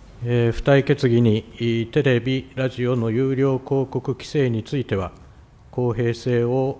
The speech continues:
確保するためのメディア関係者の自主的な努力を尊重するとともに、本法施行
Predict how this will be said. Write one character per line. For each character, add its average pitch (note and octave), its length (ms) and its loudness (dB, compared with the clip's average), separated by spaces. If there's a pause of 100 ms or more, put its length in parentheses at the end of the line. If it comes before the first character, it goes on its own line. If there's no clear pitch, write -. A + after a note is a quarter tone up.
確 - 240 -6
保 A#2 160 -4
す - 180 -6
る A2+ 120 -4
た A#2 120 -2
め A#2 140 -2
の A#2+ 400 -2
メ A#2 140 -8
デ B2+ 80 -6
ィ C#3 100 0
ア C3+ 60 -4
関 C#3 260 -4
係 C#3 260 0
者 A#2 160 -6
の A2 140 -2
自 A2+ 140 -8
主 - 140 -16
的 E3 260 -6
な D#3 160 -2
努 D#3 100 -2
力 D3+ 340 -2
を C3+ 120 0
尊 D3 280 -4
重 D3 220 -2
す C#3+ 160 -8
る C#3 140 -6
と D3 100 -2
と E3 140 -4
も C#3 160 0
に、 C#3+ 120 -2 (880)
本 C3 180 0 (100)
法 B2+ 300 0 (160)
施 - 160 -6
行 A#2 420 -2